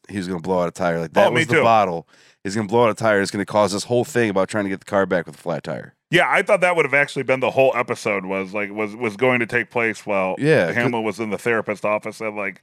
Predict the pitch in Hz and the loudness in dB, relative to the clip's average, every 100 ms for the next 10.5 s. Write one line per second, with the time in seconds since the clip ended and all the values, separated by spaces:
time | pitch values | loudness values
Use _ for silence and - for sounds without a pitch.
0 | _ 160 190 101 82 107 107 110 127 143 | _ 0 4 4 2 2 2 2 2 2
1 | 135 120 135 127 101 113 127 147 143 135 | 0 0 0 0 0 0 2 2 2 2
2 | 147 139 120 135 151 107 131 110 160 151 | 0 2 4 4 4 2 0 -2 2 2
3 | 123 131 113 107 120 131 135 107 90 98 | 2 0 -2 -2 0 0 0 0 0 -2
4 | 131 143 113 - 101 110 120 123 113 117 | 2 2 0 -4 -2 0 0 0 2 4
5 | 143 120 92 85 98 - _ _ _ _ | 4 2 2 0 -4 -12 _ _ _ _
6 | _ 98 101 95 95 87 80 80 - 98 | _ -2 0 2 2 4 2 -2 -6 -4
7 | - 131 117 135 117 113 127 101 90 90 | 2 2 2 0 2 2 4 2 0 -6
8 | _ _ _ - 123 127 135 117 120 117 | _ _ _ -2 2 2 2 2 0 -2
9 | 117 101 95 107 110 104 98 101 - 90 | -8 -6 -4 -2 -4 -2 0 0 -4 -8
10 | - 104 92 85 - | -4 -2 -2 -4 -8